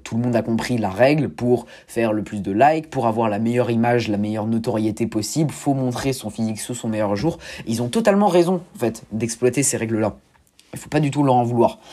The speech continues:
Par contre, faut réussir à s'en servir comme une motivation et pas comme un frein à se morfondre.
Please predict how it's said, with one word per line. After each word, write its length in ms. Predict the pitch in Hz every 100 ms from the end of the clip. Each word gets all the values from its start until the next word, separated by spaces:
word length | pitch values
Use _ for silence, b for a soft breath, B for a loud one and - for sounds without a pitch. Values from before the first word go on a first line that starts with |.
| B B B -
Par 160 | -
contre, 440 | - 175 208 87 - _
faut 520 | - - - 160 170 -
réussir 480 | 104 127 127 143 135
à 80 | 110
s'en 120 | 120
servir 300 | 117 117 101
comme 180 | - 113
une 120 | 104
motivation 680 | 107 113 117 107 - 151 175
et 60 | -
pas 160 | - 127
comme 200 | 117 104
un 80 |
frein 420 | 98 - - 151 110
à 80 |
se 120 | 101 110
morfondre. 420 | 110 - 143